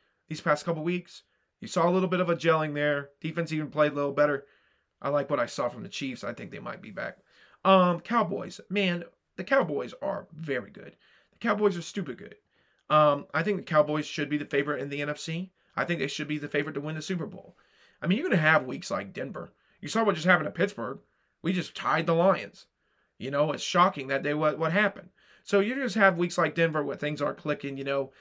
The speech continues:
I don't think it's gonna happen often to the Cowboys. I think they have a good chance to lock up the one seed, home field advantage. They play a terrible division. I mean, Washington has been struggling. They did just beat Tampa Bay, but they're not very good. The Eagles are rebounding even a little bit too.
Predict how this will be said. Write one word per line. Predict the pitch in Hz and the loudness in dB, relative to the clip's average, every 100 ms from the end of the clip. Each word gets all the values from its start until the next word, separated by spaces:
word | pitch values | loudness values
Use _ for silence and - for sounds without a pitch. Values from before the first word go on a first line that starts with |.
| - - | -10 2
I | 185 | 4
don't | 180 | 6
think | 175 | 2
it's | - | 0
gonna | 160 | 0
happen | 160 151 - | 2 2 2
often | 147 147 165 | 2 2 0
to | 156 | -4
the | |
Cowboys. | 151 160 156 170 170 - - _ _ | 0 0 2 0 -2 -6 -16 _ _
I | 143 156 | 0 2
think | 180 | 0
they | 147 | 2
have | 139 127 | 0 0
a | |
good | 131 | -6
chance | - 131 - | -8 -10 -8
to | |
lock | 123 120 | -8 -8
up | 170 | -8
the | 127 | -2
one | 165 185 | 2 2
seed, | - 170 143 | 0 -4 -2
home | 147 - | -4 -4
field | 147 139 | -4 -2
advantage. | 151 165 165 - _ _ _ | 0 0 -2 -8 _ _ _
They | 165 | -4
play | 156 151 | 0 0
a | - | -2
terrible | - 156 180 175 165 | -4 4 4 4 0
division. | 143 151 139 143 - _ _ _ | -2 -2 -4 -10 -14 _ _ _
I | 131 | -6
mean, | 143 131 | -4 -2
Washington | 143 170 170 160 165 | 2 2 2 -4 -6
has | 151 - | -6 -6
been | 160 | -6
struggling. | - 139 127 135 143 | -4 -2 -2 -4 -6
They | 120 | -8
did | 127 147 | -6 -6
just | 196 233 | -6 -6
beat | 226 | -6
Tampa | 196 170 156 | -2 -2 -2
Bay, | 139 139 143 _ _ _ _ - | -4 -4 -8 _ _ _ _ -12
but | 110 | -2
they're | 143 190 | 2 4
not | 165 151 | 4 4
very | 147 147 | 2 2
good. | 135 139 139 - _ _ | 0 -2 -2 -6 _ _
The | - - | -14 -6
Eagles | 180 220 190 | 0 4 4
are | 170 151 - _ - | 6 4 0 _ -8
rebounding | 147 160 156 156 147 | -2 2 4 4 0
even | 160 147 | -4 -4
a | 143 | -6
little | 147 135 | -4 -4
bit | - - | -6 -2
too. | 196 202 190 | 0 2 2